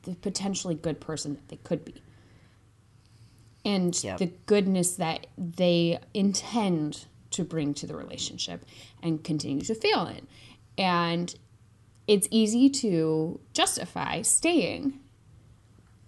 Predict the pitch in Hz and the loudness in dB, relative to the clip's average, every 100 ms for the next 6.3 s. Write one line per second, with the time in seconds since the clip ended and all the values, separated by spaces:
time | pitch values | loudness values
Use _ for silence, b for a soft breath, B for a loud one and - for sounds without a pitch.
0 | - 214 214 185 185 170 165 151 143 143 | -2 0 2 2 0 0 0 0 0 -2
1 | - - - - - 185 190 190 185 - | -6 -20 -20 -16 -4 0 2 2 2 -2
2 | 175 170 151 131 131 - 151 143 143 139 | -4 -2 -2 -4 -8 -6 -4 -2 -2 -6
3 | 151 147 139 - - 202 190 - - b | -10 -8 -8 -8 -10 -8 -8 -10 -20 b
4 | b b b b b b b - B B | b b b b b b b -20 B B
5 | 123 107 104 262 269 - - - 392 440 | -8 -4 2 6 6 4 -4 2 4 4
6 | 466 440 | 2 0